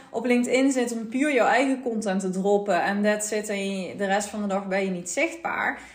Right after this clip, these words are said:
ja, dat neemt het algoritme ook mee. Dus als je nou een post erop zet en op dat moment ga je ook nog even andere posts liken en engagen, dan helpt dat in het pushen van jouw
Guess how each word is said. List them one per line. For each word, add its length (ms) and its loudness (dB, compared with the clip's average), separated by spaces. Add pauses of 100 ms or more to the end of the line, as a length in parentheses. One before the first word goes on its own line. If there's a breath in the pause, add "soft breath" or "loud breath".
(100)
ja, 100 2
dat 120 2
neemt 240 2
het 120 -8
algoritme 580 0
ook 260 0
mee. 320 -8
Dus 240 -6 (340 loud breath)
als 180 2
je 80 2
nou 240 4
een 80 0
post 560 4
erop 320 2
zet 540 -2 (100)
en 180 0
op 100 -4
dat 180 2
moment 300 -2
ga 120 -4
je 220 -2
ook 180 2
nog 140 -2
even 240 -4
andere 300 -2
posts 340 -6
liken 500 -2
en 120 -6
engagen, 760 -4
dan 220 -4
helpt 360 0
dat 400 0
in 120 -4
het 140 -4
pushen 340 -8
van 200 -2
jouw 480 -4